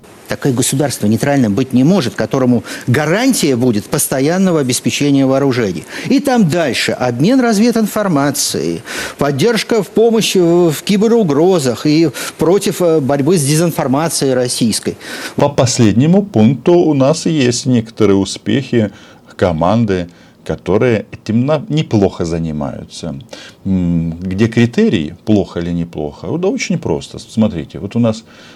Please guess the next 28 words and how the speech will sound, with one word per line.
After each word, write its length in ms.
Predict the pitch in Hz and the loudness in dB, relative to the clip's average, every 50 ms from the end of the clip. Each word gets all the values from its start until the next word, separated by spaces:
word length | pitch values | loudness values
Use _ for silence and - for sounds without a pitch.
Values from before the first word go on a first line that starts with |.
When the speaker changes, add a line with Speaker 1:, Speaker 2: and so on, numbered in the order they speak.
| - - | -20 -12
Speaker 2:
вот 200 | - 90 85 - | -10 -8 -6 -4
мы 440 | 90 92 87 82 76 - - 52 - - | -2 -2 -2 -2 -2 -4 -6 -10 -14 -14
тут, 160 | - - - - - - | -14 -14 -14 -14 -10 -8
э, 180 | 80 71 65 57 - 55 60 | -6 -6 -6 -6 -8 -8 -4
анализируем, 800 | 80 87 92 92 101 107 139 165 160 120 92 82 76 71 64 - - - | -2 -2 0 0 2 2 4 4 4 4 2 0 0 -4 -6 -8 -10 -6
да, 320 | 73 87 107 120 117 101 | -2 0 2 2 2 0
вот 200 | 82 - - - | -2 -8 -14 -16
эти 100 | - - | -14 -14
вот, 280 | 64 - - - - - - - - - - - | -14 -14 -14 -18 -20 -20 -20 -20 -20 -20 -20 -18
э, 60 | - - - - - - - - - - - - - - - - - | -16 -14 -14 -14 -14 -14 -14 -16 -16 -18 -20 -20 -20 -20 -20 -12 -8
наши 220 | - - - - 95 | -6 -4 -2 0 0
внутренние 500 | 90 87 80 - 78 80 82 80 78 - | 0 -2 -2 -4 -4 -2 -2 -2 -4 -4
перипетии, 840 | - 87 82 82 85 - 82 85 - - 71 67 67 69 - - - - - - - - - - | -4 -4 -4 -4 -4 -6 -6 -6 -6 -6 -6 -4 -4 -6 -6 -10 -12 -18 -20 -20 -20 -12 -4 0
но 160 | 95 98 95 | 2 4 4
ни 120 | 98 101 | 4 4
у 120 | 98 98 95 | 4 2 2
кого 280 | - 101 98 95 95 | 0 0 2 2 0
нет 180 | 90 95 92 - | -2 -2 -4 -2
сомнений 580 | - 120 117 127 127 117 90 78 73 73 73 | 0 0 2 2 2 0 0 -2 -2 -4 -6
в 100 | 73 - | -6 -8
части 320 | - - 82 82 - - 76 | -8 -8 -8 -8 -8 -12 -10
того, 280 | - - 82 90 107 | -6 -4 -2 -2 -2
что 360 | 113 117 - - 90 82 78 76 | -4 -4 -4 -2 -2 0 0 0
на 220 | 73 80 90 90 | 0 2 2 2
российских 500 | 90 85 - - - - - 85 80 - | 2 0 -4 -6 -8 -8 -10 -12 -14 -10
оккупантов 560 | - - 92 - - 117 117 117 113 98 - | -10 -10 -6 -4 -2 -2 -2 -4 -6 -6 -6
нужно 300 | 95 92 85 82 92 90 | -8 -8 -6 -4 -4 -4
убивать. 480 | 92 95 92 90 78 65 62 62 62 | -2 -2 -2 -4 -4 -4 -6 -6 -8